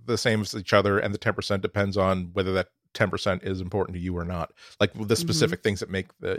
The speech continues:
Speaker 1: each one, like, ten percent better in that way. So, but it's the Apple Watch, as usual, that's like,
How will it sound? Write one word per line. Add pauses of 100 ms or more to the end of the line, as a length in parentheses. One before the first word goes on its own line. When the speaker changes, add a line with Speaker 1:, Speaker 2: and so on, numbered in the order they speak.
Speaker 1:
each
one,
like,
ten
percent
better
in
that
way. (300)
So, (240)
but
it's
the
Apple
Watch,
as
usual,
that's
like,